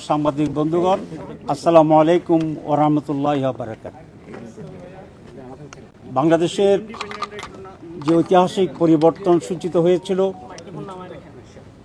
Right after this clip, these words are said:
পাঁচই অগস্টে এবং বাংলাদেশের মানুষ নতুনভাবে যে স্বাধীনতা অর্জন করেছে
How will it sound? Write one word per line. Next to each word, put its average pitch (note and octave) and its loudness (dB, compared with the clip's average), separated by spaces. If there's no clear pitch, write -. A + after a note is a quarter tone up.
পাঁচই E3+ 6
অগস্টে F3+ 4
এবং E3 10
বাংলাদেশের D#3+ 2
মানুষ E3+ 4
নতুনভাবে F3+ 4
যে E3 2
স্বাধীনতা D#3 2
অর্জন D3 0
করেছে D#3+ -2